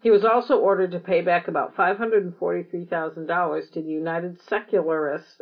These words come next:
of America and the estates of Madeline Murray O'Hare, John Murray, and Robin O'Hare.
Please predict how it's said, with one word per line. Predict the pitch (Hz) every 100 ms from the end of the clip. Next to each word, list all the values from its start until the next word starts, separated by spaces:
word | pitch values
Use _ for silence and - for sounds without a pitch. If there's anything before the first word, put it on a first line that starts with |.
| -
of | 160
America | 160 160 151 156 175 190 196 -
and | 214 254
the | 294
estates | 247 - 175 170 190
of | 165
Madeline | 156 170 185 202
Murray | 185 165 185
O'Hare, | 202 196 151 170 -
John | 185 160 170
Murray, | 151 151 -
and | 202
Robin | 214 277 240 147
O'Hare. | - 147 - -